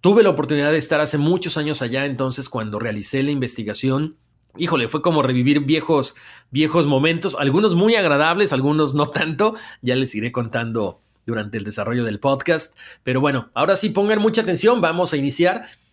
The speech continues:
Y como siempre, nos tenemos que remontar algunos miles de años atrás. Más o menos, durante al menos diez mil años atrás, los seres humanos han estado observando el movimiento de las estrellas,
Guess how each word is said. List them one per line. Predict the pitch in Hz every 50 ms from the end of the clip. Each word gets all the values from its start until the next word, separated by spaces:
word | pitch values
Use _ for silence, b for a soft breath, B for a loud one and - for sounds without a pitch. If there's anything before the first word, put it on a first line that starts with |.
| B -
Y | 165 156
como | - 185 185 190 196
siempre, | - 226 226 196 156 120 123 123 110 - - _ -
nos | 135 139 -
tenemos | 180 180 208 220 233 220 -
que | 202 196 180 170 160
remontar | 135 143 160 165 151 147 147 135 151 196 214 208
algunos | 185 170 180 180 175 170 156
miles | 165 165 160 160 147 123
de | 135 131
años | 131 127 123 117
atrás. | 131 123 - 165 202 262 302 - - b b b b b b
Más | 151 190 226 220 226
o | 247
menos, | 220 214 190 185 202 208 208 -
durante | 139 139 139 135 135 131 127 127 135
al | 123 131 131
menos | 135 151 196 240 254 220 180 151 127 113 117
diez | 135 139 135 107 120
mil | 147 190 220 208 180
años | 151 143 131 123 - 113
atrás, | - - 113 131 170 175 - b b b b b b b
los | 123 127
seres | - 151 156 147
humanos | 139 135 131 139 139 139 -
han | 143 131
estado | 127 - - 127 135
observando | 131 - - 113 110 123 120 120 123 123
el | 113 110
movimiento | 107 110 110 110 117 123 120 113 120 110
de | 101 104
las | 104 98 -
estrellas, | 113 - - 175 202 190 185 180 220 226 226 - - _